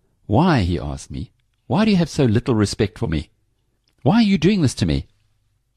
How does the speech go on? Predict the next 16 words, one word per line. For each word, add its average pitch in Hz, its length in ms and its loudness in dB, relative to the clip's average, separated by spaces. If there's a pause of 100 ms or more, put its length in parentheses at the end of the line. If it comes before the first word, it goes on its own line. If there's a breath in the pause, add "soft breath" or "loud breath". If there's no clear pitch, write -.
(120)
Eyes 87 260 0
now 82 220 -2
blazing, 87 440 0
he 95 120 -2
continued, 104 480 -2 (960 soft breath)
"Why 156 260 -2
are 208 40 0
you 180 160 2
letting 151 260 0
me 147 80 0
down? 127 480 -2 (220)
I 143 60 2
will 190 140 0
sue 233 300 -2
you. 107 160 0
Yes, 120 480 -2